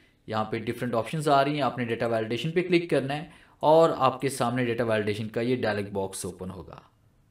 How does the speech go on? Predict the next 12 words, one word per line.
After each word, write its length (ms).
आपने 260
सेटिंग 360
पे 80
क्लिक 280
करना 220
है। 140
सेटिंग 340
पे 60
क्लिक 260
करने 220
के 140
बाद 320